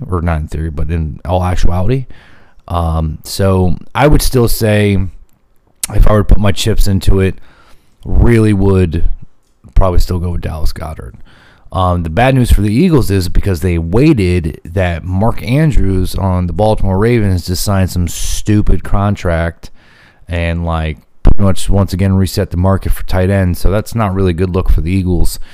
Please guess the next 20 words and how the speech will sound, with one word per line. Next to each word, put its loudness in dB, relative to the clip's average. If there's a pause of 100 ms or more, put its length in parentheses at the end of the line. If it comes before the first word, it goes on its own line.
(260)
So 0
on -2
the -2
long-term 2
run, 0
you -2
might 0
have -2 (1400)
Zach -2
Ertz -2
be 2
cheaper. 0 (1800)
I -4
just -4
don't -2
know. 0
I -6
mean, -2
I, -4
I, -2